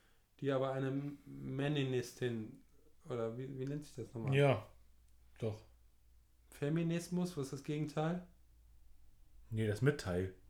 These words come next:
Speaker 1: Das ist, äh, das ist jetzt der Ma-, der Mann.
Speaker 2: Ja, ich, ich komm, ich, nee.
Speaker 1: Da willst du nicht drauf eingehen.
Speaker 2: Doch, aber ich weiß es nicht. Ich kann nichts Schlaues sagen.
Speaker 1: Was ist denn der, der Feminismus? Fa-, Fa-, Femme? Femme?
Speaker 2: Femme, Femme.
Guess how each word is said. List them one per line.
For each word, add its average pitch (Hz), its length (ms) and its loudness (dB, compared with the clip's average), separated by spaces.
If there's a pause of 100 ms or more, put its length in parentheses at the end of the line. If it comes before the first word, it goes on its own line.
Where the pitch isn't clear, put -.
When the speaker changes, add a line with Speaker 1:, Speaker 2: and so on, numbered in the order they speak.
(640)
Speaker 1:
Das 123 100 -10
ist, 131 240 -8
äh, 131 200 0
das 135 360 -2
ist - 60 -8
jetzt 147 160 -4
der 151 80 0
Ma-, 151 240 -2
der 147 140 -2
Mann. 123 280 -2 (1900)
Speaker 2:
Ja, - 540 -8
ich, 156 140 -2
ich - 60 -14
komm, 123 280 -2
ich, 117 160 -4 (140)
nee. 131 300 6 (480)
Speaker 1:
Da 123 120 2
willst 135 160 0
du 131 60 2
nicht 131 180 -2
drauf 117 200 -2
eingehen. 113 360 0 (220)
Speaker 2:
Doch, 160 300 12
aber 117 160 4
ich 104 120 2
weiß 117 200 6
es 107 120 -4
nicht. 98 200 -2
Ich - 60 -12
kann 120 140 4
nichts 113 180 2
Schlaues 110 260 6
sagen. 110 260 4 (600)
Speaker 1:
Was 143 160 2
ist - 60 2
denn 135 100 6
der, 123 100 4
der 127 240 2
Feminismus? 180 880 4
Fa-, - 360 -8
Fa-, 147 220 -2
Femme? 185 580 4
Femme? 165 380 2
Speaker 2:
Femme, 143 360 6
Femme. 147 360 4